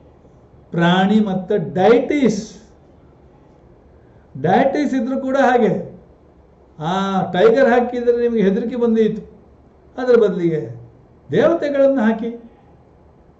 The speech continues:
ಶುಕ್ರನಿಗೆ ಲಕ್ಷ್ಮಿ ಫೋಟೋ ಇಡಿ, ಲಕ್ಷ್ಮಿ ಐಡಲ್ ಇದ್ರೆ ಆಗ್ನೇಯ ದಿಕ್ಕಿನಲ್ಲಿ ಸ್ವಲ್ಪ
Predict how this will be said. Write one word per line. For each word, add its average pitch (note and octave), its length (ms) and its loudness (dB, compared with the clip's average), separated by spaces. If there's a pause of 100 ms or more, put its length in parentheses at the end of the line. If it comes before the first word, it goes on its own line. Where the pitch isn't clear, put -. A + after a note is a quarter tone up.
(800)
ಶುಕ್ರನಿಗೆ A3+ 640 4 (100)
ಲಕ್ಷ್ಮಿ A#3+ 320 2 (100)
ಫೋಟೋ A3+ 200 4 (100)
ಇಡಿ, A#3 140 -2 (4000)
ಲಕ್ಷ್ಮಿ A#3 500 2 (260)
ಐಡಲ್ A#3 340 6
ಇದ್ರೆ A3 260 6 (1900)
ಆಗ್ನೇಯ G3+ 580 0
ದಿಕ್ಕಿನಲ್ಲಿ G3+ 480 -4
ಸ್ವಲ್ಪ F#3+ 180 -4